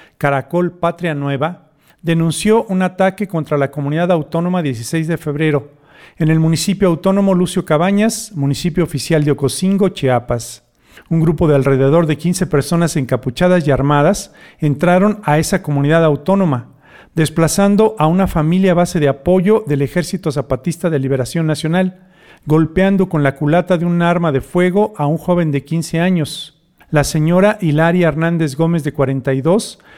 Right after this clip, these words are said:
fue golpeada y obligada a salir de su casa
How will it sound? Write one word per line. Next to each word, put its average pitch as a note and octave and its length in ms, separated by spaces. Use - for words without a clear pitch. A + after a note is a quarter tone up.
fue F#3+ 140
golpeada F3+ 680
y D3 120
obligada D3 500
a - 20
salir E3 320
de E3 140
su - 180
casa E3 500